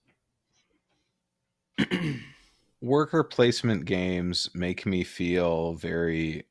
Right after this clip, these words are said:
um, I mean, this is kind of ironic since they're, you know, Euro games, but they make me feel very American. And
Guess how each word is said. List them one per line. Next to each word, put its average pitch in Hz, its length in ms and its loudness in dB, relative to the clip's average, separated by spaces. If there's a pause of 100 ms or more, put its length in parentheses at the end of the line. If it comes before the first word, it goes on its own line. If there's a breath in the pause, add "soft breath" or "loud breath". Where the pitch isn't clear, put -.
um, 80 500 -6 (760 loud breath)
I 98 60 0
mean, 101 240 2
this 117 200 0
is 113 120 0
kind 107 220 4
of 98 120 2
ironic 87 640 2 (600)
since - 300 -4
they're, 85 360 -4 (400)
you 87 120 -6
know, 80 200 -4
Euro 85 460 -2
games, 82 380 -6
but 95 140 -4
they 98 120 2
make 92 300 -4 (180)
me 101 160 0
feel 92 360 -2
very 90 360 0
American. 85 800 -2 (800 soft breath)
And 104 280 2